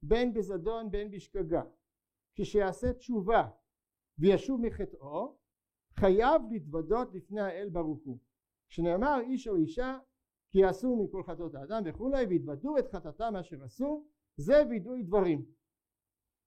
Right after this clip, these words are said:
וידוי זה מצוות עשה. אז הרמב"ם לכאורה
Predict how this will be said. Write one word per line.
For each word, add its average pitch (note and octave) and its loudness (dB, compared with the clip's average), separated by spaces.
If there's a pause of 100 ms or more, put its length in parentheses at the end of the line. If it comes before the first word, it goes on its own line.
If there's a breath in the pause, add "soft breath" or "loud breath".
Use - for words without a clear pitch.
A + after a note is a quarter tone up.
וידוי A3 4
זה A3 2 (160)
מצוות G#3+ -4
עשה. E3+ -4 (2750)
אז D#3 -2 (200)
הרמב"ם C4+ 2
לכאורה C4+ -2